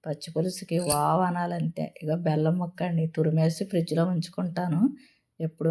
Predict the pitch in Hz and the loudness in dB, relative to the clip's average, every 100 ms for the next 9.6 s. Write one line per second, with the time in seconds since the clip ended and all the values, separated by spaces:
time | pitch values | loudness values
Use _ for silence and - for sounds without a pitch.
0 | 160 160 156 - 151 180 180 165 - 185 | 0 0 -2 0 0 0 0 0 0 -2
1 | 180 175 170 160 - 151 143 147 151 165 | -2 -2 -2 -2 -4 -2 0 2 2 2
2 | 285 - - _ _ 151 151 151 165 170 | 2 -2 -20 _ _ -4 -2 2 4 4
3 | 160 160 156 165 165 160 160 - 165 165 | 4 4 2 0 0 2 2 0 0 0
4 | - 170 170 165 151 - 156 156 143 131 | 2 2 2 -2 -4 -2 -4 -2 -4 -4
5 | - - - - 147 143 151 156 - 185 | -10 -20 -16 -10 -8 -4 -6 -6 0 4
6 | 202 220 214 190 180 170 - 175 180 185 | 6 4 2 -4 -4 -4 0 0 0 -2
7 | 185 233 _ - 160 160 160 165 156 151 | -2 -2 _ -12 -4 -2 0 0 0 -4
8 | - 160 151 156 165 170 165 175 160 175 | -6 -6 -4 0 0 0 -2 -2 0 0
9 | 165 165 - - - | 0 -2 -4 -6 -4